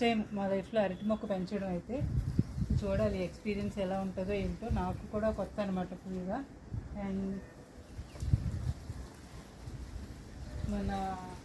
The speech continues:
లోటస్లు సీడ్స్ కూడా స్టార్ట్ అయినాయి, కనిపిస్తుందో లేదో మీకు. And భలే హెల్దీగా ఉన్నది మొత్తం లోటస్ పండు అంతా కూడా. కొత్తగా మొక్కలు వచ్చినాయి, మొగ్గలు మళ్ళీ ఇంకా. And కరివేపాకు కూడా భలే ఫ్రెష్గా తయారైంది. And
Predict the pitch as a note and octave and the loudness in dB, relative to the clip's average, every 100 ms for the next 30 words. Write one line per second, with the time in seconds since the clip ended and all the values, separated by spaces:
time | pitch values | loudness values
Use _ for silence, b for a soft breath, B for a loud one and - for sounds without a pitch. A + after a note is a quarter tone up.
0 | - - - G3 F#3+ A#3+ - - G#3+ - | -8 -6 4 10 12 12 10 8 10 12
1 | - G#3 G#3+ - A#3 A3+ A3 G#3+ - - | 12 10 6 4 4 6 6 6 4 0
2 | F#3+ F#3 G3 F#3+ - G3 - G#3 - G3 | 0 0 0 0 -2 -4 -2 -4 -4 -2
3 | F#3+ F#3 F3+ F3 - - C#4+ - - - | 0 2 0 0 -2 -2 -2 -2 -16 -16
4 | - - - - G3+ G3 F#3+ G3+ G3 F#3+ | -18 -20 -20 -10 -2 2 4 4 4 4
5 | G3 A3 A3 F#3+ F3+ F3 G3 B3 G3 - | 6 6 6 6 4 2 0 0 0 -2
6 | - G3 F#3 F3+ G3 - G3 F#3 F3+ F3 | -2 2 2 0 -4 -2 0 0 0 0
7 | F#3 F3+ G3+ C4+ - - - - G3+ G#3 | 0 2 2 2 0 -2 -6 0 2 4
8 | F#3+ - G3+ G3 - F#3+ G3 F#3 F3 G3 | 4 2 0 0 -2 0 2 0 2 2
9 | F#3+ F#3 F#3 F#3 F3 F#3 G3 - - - | 4 2 2 0 -2 -4 -4 -10 -18 -16
10 | - - - - - G3 G3+ G3 G3+ - | -14 -14 -14 -12 -2 0 4 6 6 4
11 | G#3 G#3 G3+ G3 F#3+ - F#3+ - G3+ G3+ | 2 2 2 2 2 2 -2 2 2 4
12 | F#3+ F#3 F#3 F3+ G#3+ E4 C#4 - - G3+ | 4 6 6 6 6 4 2 -4 -2 2